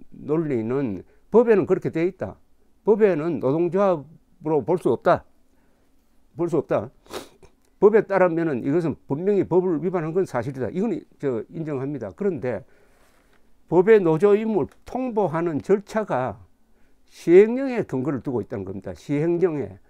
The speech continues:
그러니까 이것은 중대한 노동권의 제약을 말하는데, 노동권 제약을 어떻게 시행령으로 할 수가 있느냐? 그것은 별도의 법이 있어야 된다. 그래서 이거는 무효다, 이런 이야기입니다.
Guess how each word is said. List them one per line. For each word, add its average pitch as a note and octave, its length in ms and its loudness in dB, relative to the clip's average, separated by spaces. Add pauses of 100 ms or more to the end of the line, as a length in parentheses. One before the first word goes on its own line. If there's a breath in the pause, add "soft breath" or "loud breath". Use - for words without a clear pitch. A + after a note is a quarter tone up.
(1040)
그러니까 G3 920 0
이것은 F3 500 -2
중대한 F3 880 0
노동권의 F3+ 880 -2 (380)
제약을 D#3+ 420 2
말하는데, B2+ 580 -4
노동권 G3 440 -2
제약을 E3+ 380 0
어떻게 D3+ 440 -4 (220 soft breath)
시행령으로 A#3+ 720 2
할 C#3+ 120 -6
수가 B2+ 180 -6
있느냐? G#2+ 440 -6 (240)
그것은 D3+ 420 -2 (560)
별도의 G#3+ 480 6
법이 G#3 300 2
있어야 D#3+ 260 -4
된다. A2 460 -8 (360)
그래서 A3+ 340 2
이거는 F3+ 540 2 (720)
무효다, C3 540 4
이런 A#3 260 -4
이야기입니다. F#2 580 -8